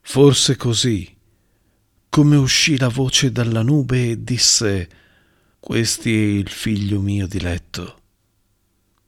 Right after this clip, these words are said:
Fu quella una voce che si produsse e svanì. Ebbe un principio e una fine.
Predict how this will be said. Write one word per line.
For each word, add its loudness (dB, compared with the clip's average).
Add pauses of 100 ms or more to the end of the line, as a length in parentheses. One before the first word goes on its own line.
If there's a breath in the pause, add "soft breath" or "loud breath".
(140)
Fu -6 (920)
quella -6 (920)
una -4
voce 2
che -2
si 0
produsse -2
e -2
svanì. -6 (1200)
Ebbe -4
un -2
principio -4
e -4
una -2
fine. -10